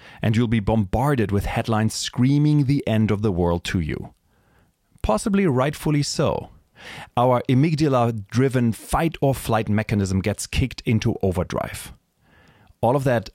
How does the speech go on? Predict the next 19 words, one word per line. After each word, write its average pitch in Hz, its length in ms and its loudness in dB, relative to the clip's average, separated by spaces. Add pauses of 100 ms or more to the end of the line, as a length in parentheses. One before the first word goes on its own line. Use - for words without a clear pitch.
(100)
unfortunately, 95 720 -2
leads 95 300 -2
to - 260 -2
a 92 260 0 (120)
crazy 113 640 0
situation. - 880 -4 (720)
What's 123 300 0
weird 143 480 2
is 95 280 0
that 101 280 -2
you 113 80 2
can 120 260 0
raise 123 260 -2
more 117 300 2
money 139 340 2
with 95 240 -2
past - 460 -4
human 113 240 2
failures 87 800 -2